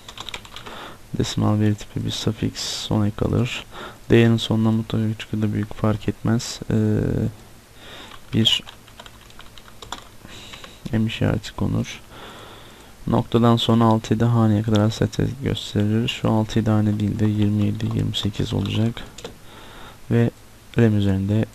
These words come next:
yüz yirmi sekiz bitlik bir alanı kendine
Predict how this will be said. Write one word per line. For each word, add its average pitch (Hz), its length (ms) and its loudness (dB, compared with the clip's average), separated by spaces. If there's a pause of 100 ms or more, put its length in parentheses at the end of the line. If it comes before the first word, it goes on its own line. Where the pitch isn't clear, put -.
(320)
yüz 107 140 -2
yirmi 104 180 2
sekiz 101 340 0
bitlik 107 460 -2 (420)
bir - 60 2
alanı 98 300 2
kendine 104 480 2